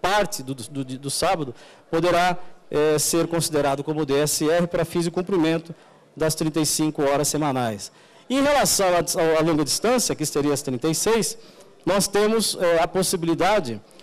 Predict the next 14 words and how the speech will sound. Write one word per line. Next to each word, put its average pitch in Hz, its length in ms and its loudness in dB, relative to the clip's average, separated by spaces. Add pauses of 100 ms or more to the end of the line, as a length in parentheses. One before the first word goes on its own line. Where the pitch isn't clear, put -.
(200)
é, 139 400 2
de 139 140 -4
que 175 160 -4
esse 185 260 2
descanso 190 460 0
seja 170 220 2
feito 185 440 -2 (240)
durante 185 520 0
a 143 100 0
semana 185 500 2
e 139 60 2
em 151 80 4
outros 165 320 -2
dias, 143 460 0